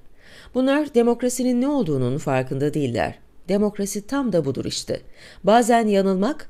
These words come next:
ve yanıldığını anlayınca fikir ve taraf değiştirmektir. Bugün kızdığınız çiftçiler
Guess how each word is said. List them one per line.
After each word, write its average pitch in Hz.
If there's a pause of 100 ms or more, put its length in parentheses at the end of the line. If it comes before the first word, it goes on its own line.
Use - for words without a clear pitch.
(220)
ve 165
yanıldığını 202
anlayınca 214
fikir 170
ve 185
taraf 151
değiştirmektir. 120 (460)
Bugün 320
kızdığınız 147
çiftçiler 147